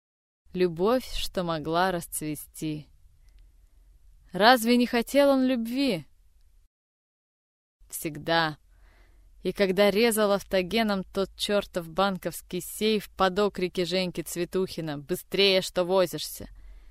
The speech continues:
И когда глядел, глотая слюну, как брат его младший Гришка развлекался там, в подвале, с той бабой. И в гастрономе номер один у винных стеллажей.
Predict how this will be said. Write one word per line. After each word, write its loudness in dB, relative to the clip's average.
И -6
когда 0
глядел, 0
глотая 0
слюну, -6
как -6
брат 0
его -4
младший -2
Гришка -4
развлекался -2
там, -2
в -20
подвале, 2
с -10
той 0
бабой. 0
И 2
в -2
гастрономе 4
номер 4
один 2
у -2
винных -2
стеллажей. -2